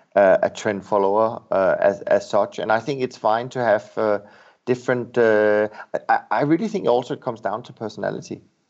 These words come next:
I, as, as I said before, I don't think trend following is for everyone, uh, and their personality, and, and, and vice versa with other strategies, uh, as well. Um, you know, so, but it's, it's interesting, uh,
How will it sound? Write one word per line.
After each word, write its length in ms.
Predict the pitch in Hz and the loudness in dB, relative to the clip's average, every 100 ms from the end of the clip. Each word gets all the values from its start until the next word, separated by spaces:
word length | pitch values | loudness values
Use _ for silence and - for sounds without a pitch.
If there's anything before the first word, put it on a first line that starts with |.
| - | 0
I, 120 | 120 | 2
as, 200 | - 104 | 4 2
as 180 | - 107 | 0 -2
I 40 | |
said 240 | 104 120 - | -4 -6 -6
before, 300 | 107 117 107 | -2 2 2
I 20 | |
don't 180 | 120 123 | 0 -4
think 160 | 107 | -10
trend 220 | - 110 | -8 -8
following 260 | 107 110 104 | -2 -2 -2
is 100 | 107 | -4
for 140 | - | 0
everyone, 420 | 98 107 120 123 131 | 0 2 -2 -4 -2
uh, 280 | - 104 101 | 0 2 2
and 140 | 101 | 0
their 80 | 98 | 0
personality, 640 | 101 110 110 104 120 135 123 - - - | 0 -2 0 0 -2 -6 -10 -16 -20 -2
and, 260 | 101 104 - | 0 0 0
and, 180 | 107 - | 0 2
and 180 | 110 | 0
vice 240 | 104 107 104 | 2 0 0
versa 300 | 110 123 123 | -2 -2 -4
with 140 | 110 | -2
other 200 | 104 107 | -2 -2
strategies, 680 | 143 110 101 101 104 101 98 | -6 -4 -4 -6 -8 -8 -6
uh, 100 | 95 - | -6 -4
as 200 | - 98 | -2 -2
well. 440 | 101 127 92 92 - - - - | -2 0 0 -2 -10 -20 -20 -6
Um, 800 | - 104 104 98 95 92 92 95 - - | 2 4 6 6 2 -4 -12 -16 -16 -10
you 60 | |
know, 180 | 120 90 | -6 -6
so, 540 | 90 - 110 104 98 - _ _ _ _ | -6 0 4 4 0 -10 _ _ _ _
but 160 | - 117 | -4 -4
it's, 180 | 120 - | -4 -8
it's 220 | 104 - | -10 -6
interesting, 640 | 131 151 160 - 113 76 - | -8 -8 -12 -10 -8 -8 -8
uh, 760 | - - - - - - - | -4 -2 -2 -2 -2 -4 -4